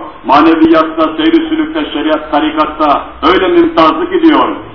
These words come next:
Yani Kur'an'daki bütün ilimleri ki yüz dört kitabın ilmi var Kur'an'da, bütün ilimleri B'nin altındaki noktadan da hiç kalabilir diyor.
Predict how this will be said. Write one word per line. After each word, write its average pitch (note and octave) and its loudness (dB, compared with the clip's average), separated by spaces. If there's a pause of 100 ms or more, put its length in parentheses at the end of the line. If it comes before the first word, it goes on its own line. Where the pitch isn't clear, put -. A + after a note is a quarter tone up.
(260)
Yani D#3+ 4
Kur'an'daki F3 2
bütün G#3+ 0
ilimleri E3+ 2 (300)
ki E4+ 6 (540)
yüz F3 2
dört F#3+ 0
kitabın E3+ 0
ilmi D#3+ 4
var D#3 0
Kur'an'da, D3+ 2 (240)
bütün B3+ 2
ilimleri F3 0
B'nin F3 2 (120)
altındaki C4+ 2 (360)
noktadan G#3+ 2
da F#3+ 4
hiç - 0
kalabilir F#3 4
diyor. - 4